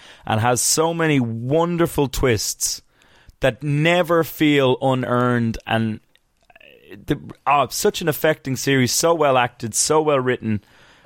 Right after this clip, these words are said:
Um, I cannot recommend it enough. It's funny, um, it's bizarre, it's this great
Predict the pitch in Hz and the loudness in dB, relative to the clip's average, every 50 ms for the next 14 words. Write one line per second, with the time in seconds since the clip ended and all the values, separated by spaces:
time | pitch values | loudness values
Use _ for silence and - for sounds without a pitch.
0 | _ - 117 123 127 - - - 135 131 - - - - 190 196 190 175 147 135 | _ -2 0 0 0 0 -2 -2 -2 -2 -4 -8 -2 0 0 2 2 2 0 2
1 | 151 151 - - 135 135 139 135 127 117 113 127 127 117 104 - - 120 - - | 0 -2 -2 -2 -6 -4 -4 -2 -2 -2 0 0 0 0 -2 -2 -4 -4 -4 -4
2 | - - - - 160 165 170 180 180 175 170 - _ - - - - - _ _ | -8 -8 -4 -2 0 0 0 0 -2 -2 -4 -8 _ -20 -20 -20 -20 -20 _ _
3 | - - 123 123 120 117 117 113 113 110 - _ - 139 135 131 - - - - | -4 0 0 2 4 2 2 2 0 -4 -6 _ -4 -2 -2 -2 -4 -6 -4 -4
4 | 131 110 95 90 - 135 139 147 156 160 160 143 139 131 - - 151 135 - - | -4 -2 -2 -2 0 2 2 4 4 2 2 0 -2 -4 -4 -4 -4 -4 -4 -2
5 | 156 151 160 156 _ | 0 0 0 0 _